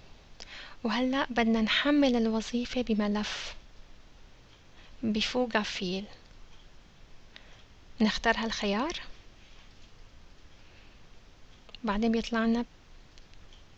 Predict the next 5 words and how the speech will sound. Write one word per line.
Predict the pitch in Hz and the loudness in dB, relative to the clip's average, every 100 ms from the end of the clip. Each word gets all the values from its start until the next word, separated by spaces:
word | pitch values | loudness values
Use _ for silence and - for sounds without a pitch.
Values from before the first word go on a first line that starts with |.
| - | -4
هالصفحة | 220 - 196 - - 302 - - - - - - - - - - | -4 -2 -4 -4 -2 -4 -6 -14 -16 -18 -18 -18 -20 -10 -8 -4
بليدرا. | 214 208 208 202 202 208 190 - - - - | -2 0 -2 -2 -2 -2 -4 -10 -12 -8 2
بدنا | 220 | 2
نتصفح | 220 - 269 - - 294 - | 2 2 0 -2 -6 -2 0
بكمبيوترنا. | 226 226 214 240 220 226 214 202 | 2 2 2 2 2 4 6 4